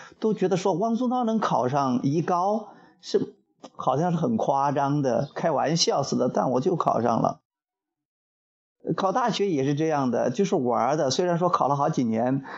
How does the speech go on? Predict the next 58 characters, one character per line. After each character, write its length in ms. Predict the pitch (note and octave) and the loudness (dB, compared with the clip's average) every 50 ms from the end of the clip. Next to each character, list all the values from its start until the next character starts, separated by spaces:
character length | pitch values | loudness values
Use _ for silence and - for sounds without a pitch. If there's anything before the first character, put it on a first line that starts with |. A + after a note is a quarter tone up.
| - - | -14 -4
但 160 | - F#3+ G3 | -2 -2 0
是 120 | F3 - F#3+ | 0 0 0
也 120 | F3 D#3 | -2 0
都 100 | C#3+ F#3+ | 0 0
是 160 | G3 G3 F#3+ | 0 0 0
一 140 | E3 F#3 F#3 | 0 0 0
直 120 | C#3 E3 D3+ | 0 0 0
玩 180 | C3+ B2 B2 | 2 2 2
儿 40 | C3+ | 2
玩 120 | C#3 C3+ | 2 2
儿 60 | B2+ A2+ | 2 0
玩 120 | A2+ A2 | 0 0
儿， 100 | A#2+ C3 | 0 0
没 220 | - B2+ C#3 F3 | 0 0 0 0
有， 320 | G3+ F#3+ D3 - B2+ - _ _ _ _ _ _ _ _ | 0 0 0 -2 -4 -8 _ _ _ _ _ _ _ _
没 120 | - F#3+ | -4 -2
有 100 | A#3 G#3 | 0 0
操 240 | D#3 - - D3+ D3+ | -2 0 0 0 2
过 140 | C3+ C#3 C#3 | 2 0 2
什 100 | - B2+ | 2 2
么 100 | A#2+ A#2 | 0 2
多 120 | A#2+ C3+ | 0 0
少， 160 | B2 B2+ A#2+ A#2+ | 0 0 0 0
多 180 | - C#3 C3+ | 0 0 0
少 140 | C3 B2 A2+ | 2 0 0
心 320 | A2+ - B2+ A#2+ A#2+ B2 | 2 0 0 0 0 0
的。 260 | A#2 A2 A2+ - - _ _ _ _ _ - _ _ _ _ _ _ _ _ _ | 0 0 0 -2 -4 _ _ _ _ _ -20 _ _ _ _ _ _ _ _ _
考 180 | - F3+ D#3+ D3+ | -2 -2 0 0
研 160 | D#3+ F#3 G3+ | 2 0 0
究 120 | A3+ A#3+ | 0 0
生 260 | A3+ A#3+ A#3+ A#3 A#3+ | 0 0 0 0 0
也 160 | A3 D3+ A2+ A2+ | 0 0 0 0
是 140 | D3 C#3+ | 0 0
这 80 | C#3+ D3+ | 0 2
样， 160 | D3 B2+ A2 | 2 2 0
考 180 | - - A#2+ C3+ | 2 2 0 2
着 140 | D#3+ F#3 E3 | 2 0 2
玩 160 | A#2+ G#2+ A2+ | 2 2 2
儿 100 | C3 C3+ | 2 2
的， 300 | C#3+ B2 G#2 - - - _ _ _ _ _ _ | 0 0 -2 -2 -6 -14 _ _ _ _ _ _
虽 120 | - - G3+ | -4 -2 0
然 140 | G3+ G3+ | 0 0
说 200 | F3+ G3+ G3+ G3 | 0 0 0 0
考 340 | F#3+ G3 - D#3+ C3+ B2+ C3 | 0 0 0 0 0 2 0
大 260 | B2 - F3+ E3+ D#3 | 2 2 2 2 0
学 180 | C#3+ - F#3 - | 0 0 0 0
和 200 | D3 - F#3 D3+ | 2 0 0 0
考 260 | - - - E3+ - | 0 0 0 -2 0
研 160 | G2 C3 C#3 | 0 0 0
究 80 | D3 D#3+ | 0 0
生， 240 | D#3 - F3 F3 F3 - - - - - - - | 0 0 0 -2 -2 -6 -14 -16 -16 -12 -10 -4
每 440 | - C#3+ B2+ C#3 C#3 C#3 B2+ A2+ A2+ | -2 -2 0 0 0 0 0 0 0
个 160 | A2+ C#3+ G3+ | 0 0 0
都 120 | E3+ F#3+ F3+ | 0 0 0
考 200 | - - - A#2+ | 0 0 0 2
了 120 | C3 C3+ | 0 2
三 240 | C3 C#3+ C#3+ C#3+ C3 | 0 0 0 2 0
年， 400 | C3 A#2+ A#2+ B2+ B2 D3 E3+ | 0 0 0 0 0 -2 -2